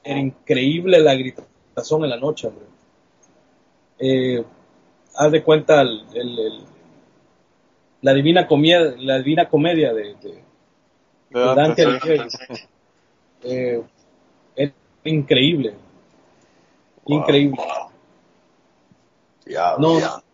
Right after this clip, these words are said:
Speaker 1: no, yo creo que nadie durmió esa noche.
Speaker 3: Wow.
Speaker 2: Pues fíjate, al-, alguien, eh, eh, Blanca del podcast Aterrizar estaba comentando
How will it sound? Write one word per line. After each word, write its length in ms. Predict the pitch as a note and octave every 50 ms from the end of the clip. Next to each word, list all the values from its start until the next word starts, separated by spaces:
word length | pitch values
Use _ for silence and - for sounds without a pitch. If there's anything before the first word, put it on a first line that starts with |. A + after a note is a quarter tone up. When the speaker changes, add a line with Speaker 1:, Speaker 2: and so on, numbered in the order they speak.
| _ _ _ _ -
Speaker 1:
no, 160 | D3 C3+ C3+
yo 120 | C3+ E3 E3
creo 160 | G3 G3+ F#3
que 100 | - E3
nadie 240 | D#3 F3+ F#3+ F3+ E3
durmió 300 | D3 C#3+ C#3 C#3+ D#3 F3
esa 160 | E3+ - D3+
noche. 300 | C3+ D3 D3+ - - - - _ _ _ _ _ _ _ _ _ _ _ - - - - _ _ _ _ _ _ - - - - _
Speaker 3:
Wow. 440 | - - E2+ F2 F2 E2 D#2 - - - _ _ - - _ _ _ _ - _
Speaker 2:
Pues 140 | - A#3 - - - _ _ _ _ _ _ _ - _ _ _ _ _ _ _ _ _ _ _ _ _ _ _ - - - - - _ _ -
fíjate, 260 | - - D#3+ F3 - D#3+
al-, 320 | A#2 G2+ A2 A#2 A#2+ - - A#2+
alguien, 380 | A#2+ A#2+ C3 D#3 F#3+ F#3 D3 - _
eh, 380 | - A#2+ A#2+ A2+ G#2+ F#2 D2+ C#2+ - - - _ _ _ _ _ _ _ _ _ _ _ _ _ _ _
eh, 220 | - A#2 A#2 A2 G2
Blanca 480 | G2+ G2+ A2 A2+ B2+ D#3 D#3+ D#3+ B2+
del 160 | A2+ G#2+ G2+
podcast 340 | F#2+ G2+ G2+ - - C#3 D3
Aterrizar 360 | C#3+ C#3 C3 C3 - C3+ C3+
estaba 280 | C3+ - - A2+ G#2+ A2+
comentando 600 | A2+ B2 B2 A#2+ A#2 A#2 A#2+ B2+ C3 A#2+ A2 -